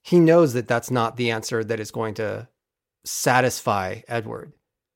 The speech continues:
Spiritually, he doesn't, he, he, he, he knows that he's, he's hearing what Edward is saying,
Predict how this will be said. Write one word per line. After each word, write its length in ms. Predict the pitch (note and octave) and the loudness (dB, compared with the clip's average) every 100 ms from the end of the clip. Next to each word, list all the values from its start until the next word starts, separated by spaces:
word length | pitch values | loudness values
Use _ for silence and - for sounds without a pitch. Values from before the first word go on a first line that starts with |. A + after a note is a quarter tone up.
| _ _ _ _ _ _ _ _ | _ _ _ _ _ _ _ _
Spiritually, 760 | - - G#3 F#3 - B2 A#2 | -14 2 6 6 4 0 2
he 140 | A#2+ B2+ | 0 0
doesn't, 480 | C3+ B2 C3+ B2+ _ _ _ - - | 0 0 -6 -6 _ _ _ -20 -6
he, 220 | C3+ D3+ | 0 0
he, 320 | - D3+ C#3+ | 2 0 0
he, 640 | C#3 D#3 C#3 C3 B2+ A#2+ _ _ _ _ | -2 0 0 0 -2 -6 _ _ _ _
he 200 | - D#3+ | 0 4
knows 420 | D3 D3 C#3 G#2+ | 6 8 6 4
that 320 | A#2 G#2+ - _ _ _ _ _ | 0 0 -4 _ _ _ _ _
he's, 280 | - D3 B2 | -2 -2 -2
he's 260 | - D3+ - | -4 -4 -2
hearing 560 | - A3 G3+ C3 A2 | -2 2 4 2 0
what 140 | A2+ B2 | 0 0
Edward 320 | B2 A#2 A2 | -2 -4 -8
is 100 | F#2+ | -8
saying, 480 | - C3 G2+ - | -2 -2 -2 -8